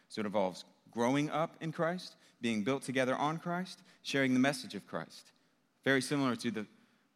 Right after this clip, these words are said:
three B's that come after you believe. That involves being trained in truth, belonging to his body, and being strong in a life of ministry.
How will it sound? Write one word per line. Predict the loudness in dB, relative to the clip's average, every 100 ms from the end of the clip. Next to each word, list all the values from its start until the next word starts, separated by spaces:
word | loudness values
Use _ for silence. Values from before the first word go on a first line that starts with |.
| _ _
three | 4 6
B's | 8 8 6 4
that | -2
come | -2 0
after | 2 0 2
you | 2
believe. | 2 -4 -6 -10 -18 _ _ _ -6
That | -4
involves | 0 -2 -2
being | -4 -6
trained | -2 -2 -2
in |
truth, | -4 -6 -6 -14 _ _ _ -4
belonging | 2 2 2
to | 0
his | 0
body, | 4 2 2 -4 -14 _ _ _ _ _ _
and | -4
being | 0 0
strong | -2 0 2 2 0
in |
a | -2
life | 0 0 -2 -10 -12
of | -10 -4
ministry. | -4 -2 -6 -10 -14